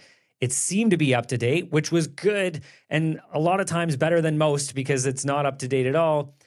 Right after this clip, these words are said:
but it wasn't completely reliable. So he was making poor decisions, uh, just because he was using false information.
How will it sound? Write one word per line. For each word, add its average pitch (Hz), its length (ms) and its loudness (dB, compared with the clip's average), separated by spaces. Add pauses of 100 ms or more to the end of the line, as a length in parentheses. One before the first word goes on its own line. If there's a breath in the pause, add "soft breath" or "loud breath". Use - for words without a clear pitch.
(300 soft breath)
but 147 100 2
it 147 140 -2
wasn't 151 420 0
completely 143 480 -2
reliable. 127 560 2
So 131 300 2
he 139 180 -4
was 131 180 0
making 147 420 -2
poor 143 220 0
decisions, 127 680 -2 (340 loud breath)
uh, 113 80 -2
just 139 240 -2
because 151 260 0
he 135 100 -2
was 127 140 0
using 120 540 -2
false 110 300 -2
information. 107 600 -6